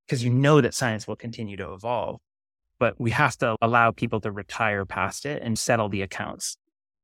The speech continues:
moving forward. I can't remember what the I R S look back is on a tax return, you'd know, <laughs> but it's like, it's long. And I think that in this basis, we actually want it to be quite short so that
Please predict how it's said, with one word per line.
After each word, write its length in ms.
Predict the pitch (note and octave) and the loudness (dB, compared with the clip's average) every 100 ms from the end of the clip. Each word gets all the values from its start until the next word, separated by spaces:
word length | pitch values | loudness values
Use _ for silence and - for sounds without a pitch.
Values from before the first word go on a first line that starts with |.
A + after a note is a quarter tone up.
| _ | _
moving 280 | A2+ G2+ G2 | 4 4 2
forward. 420 | F#2 F#2+ F2+ F2 - _ _ _ _ _ - | 0 -2 -2 -6 -12 _ _ _ _ _ -6
I 80 | - | 0
can't 180 | C3+ | 4
remember 200 | B2+ B2+ | 6 8
what 140 | A#2+ A#2 | 6 6
the 140 | A#2 | 4
I 120 | A#2 | 4
R 160 | A2+ A2 | 6 4
S 160 | G#2 - | 2 0
look 260 | G#2+ - | -2 -2
back 260 | - A2+ A2+ | -2 -4 -6
is 420 | - B2 C3 - - _ _ | -8 -6 -6 -10 -16 _ _
on 140 | A2+ A2 | -12 -8
a 100 | A2 | -8
tax 300 | - A2 - | -2 -2 0
return, 380 | B2+ C3+ C#3+ C3 | -2 0 -2 -2
you'd 180 | B2+ G#2+ | -2 0
know, 220 | A#2+ D3+ - _ _ | 2 2 0 _ _
<laughs> 580 | A3 - A3 _ _ - | 0 2 -2 _ _ 2
but 100 | D#3 | 2
it's 140 | D#3 | 6
like, 300 | D3+ B2+ - - _ _ - | 4 4 -2 -14 _ _ -4
it's 160 | - | 2
long. 480 | D3 D3 G#2 - A1 - | 6 8 8 4 -2 -4
And 100 | B2 | -2
I 80 | |
think 180 | A#2 C3 | 2 2
that 100 | A#2+ - | 2 2
in 200 | C3 D3 | 2 6
this 180 | F#3+ - | 4 4
basis, 420 | C3+ B2 A#2 A2 | 0 2 0 -2
we 160 | A2+ | -2
actually 260 | A2+ A#2 A#2 | -2 -2 -4
want 180 | A2 G#2+ | -4 -6
it 80 | - | -8
to 80 | |
be 100 | G#2+ | -10
quite 260 | F#2 - F#2+ | -8 -6 -6
short 360 | - - - - _ _ _ _ _ _ _ | -8 -8 -10 -12 _ _ _ _ _ _ _
so 180 | - - | -2 4
that 160 | B2 | 4